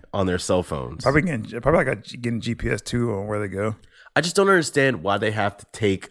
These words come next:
Speaker 1: a street, a road, and use it. Like, can't horses go off trail? Isn't that the whole point?
Speaker 2: They can, but there's nowhere else to go. I mean, I don't, there's nowhere else to go because everywhere, the best ways to go are paved now.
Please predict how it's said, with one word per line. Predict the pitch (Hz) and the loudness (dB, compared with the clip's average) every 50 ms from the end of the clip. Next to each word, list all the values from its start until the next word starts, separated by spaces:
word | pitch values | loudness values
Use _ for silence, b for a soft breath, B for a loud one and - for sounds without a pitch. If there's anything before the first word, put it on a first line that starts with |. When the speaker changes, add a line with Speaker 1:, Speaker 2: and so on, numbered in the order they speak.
| _ - | _ -4
Speaker 1:
a | 92 | -4
street, | - - - - - - - - 110 113 - - - - - - - | -2 -2 -2 -2 -2 -4 -2 0 0 0 0 -2 -6 -14 -8 -2 -2
a | 95 | 0
road, | 90 80 76 87 98 107 107 92 82 67 - - - _ _ _ _ _ _ _ _ _ _ _ _ _ _ _ - | 0 0 0 4 4 6 4 4 2 -2 -8 -14 -18 _ _ _ _ _ _ _ _ _ _ _ _ _ _ _ -2
and | 92 92 90 | -2 -2 0
use | 82 87 87 82 76 | -2 -2 -4 -4 -6
it. | 73 - - _ _ - | -10 -14 -18 _ _ -8
Like, | - 90 90 85 - _ _ _ _ _ _ _ _ _ _ _ _ _ _ _ _ - - | -6 -6 -6 -8 -10 _ _ _ _ _ _ _ _ _ _ _ _ _ _ _ _ -8 -2
can't | - 143 147 - | 2 2 2 2
horses | 110 113 127 131 127 - 135 113 | 2 2 4 4 4 2 0 0
go | - 113 113 120 117 117 - - - | 4 4 6 6 6 4 0 -2 0
off | 92 107 110 - - | 2 2 0 0 -4
trail? | - - 98 98 110 120 123 110 | -2 0 2 2 2 2 0 -2
Isn't | 104 104 113 | -2 -4 -4
that | 110 | -6
the | - 98 | -4 -4
whole | 110 120 | -4 -4
point? | 117 - - 107 113 131 147 131 | -4 -4 -4 -2 0 0 0 0
Speaker 2:
They | 143 135 | 0 0
can, | 117 - 147 165 160 | 2 4 4 4 4
but | 139 127 | 2 2
there's | 120 120 113 | 0 2 2
nowhere | 120 117 113 110 | 2 2 2 0
else | 110 - | 0 -2
to | - - | -4 -6
go. | - 98 98 104 98 95 104 - - - - - | -4 -2 0 0 0 -2 -4 -8 -14 -16 -12 -10
I | 107 | -8
mean, | 104 104 107 104 104 101 107 - - _ _ _ _ _ _ _ _ _ | -6 -4 -4 -4 -4 -6 -8 -10 -14 _ _ _ _ _ _ _ _ _
I | - 120 117 | 2 2 4
don't, | 120 120 113 - _ _ _ _ _ _ - | 2 2 -2 -8 _ _ _ _ _ _ -2
there's | - 127 147 | 2 4 6
nowhere | 170 208 196 | 8 8 8
else | 190 - | 6 4
to | - 127 | 2 -2
go | 98 95 104 120 131 | -2 0 0 0 0
because | 110 120 117 - 113 110 101 - - - - - - | 0 -2 -4 -4 -4 -4 -4 -6 -10 -14 -16 -10 -6
everywhere, | - 117 104 117 117 120 117 117 117 117 | -6 -4 -2 -2 -2 0 0 0 0 -2
the | 95 - - | -4 -8 -8
best | 110 101 120 117 - | -4 -2 -2 0 0
ways | 123 120 - | -2 -2 -2
to | 107 | -2
go | 113 | 0
are | 123 107 | 0 0
paved | 101 - - 113 113 107 | 0 -2 -2 -2 -2 -4
now. | 107 92 82 82 95 - | -4 -6 -6 -8 -8 -12